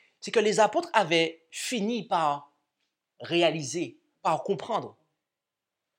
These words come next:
l'enseignement suivant de Jésus. Jean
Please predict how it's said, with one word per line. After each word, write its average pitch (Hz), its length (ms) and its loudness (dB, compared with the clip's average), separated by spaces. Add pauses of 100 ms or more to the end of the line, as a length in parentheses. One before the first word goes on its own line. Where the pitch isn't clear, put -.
l'enseignement 185 500 2
suivant 147 360 -4
de 127 100 -8
Jésus. 120 420 -12 (2250)
Jean 160 440 -2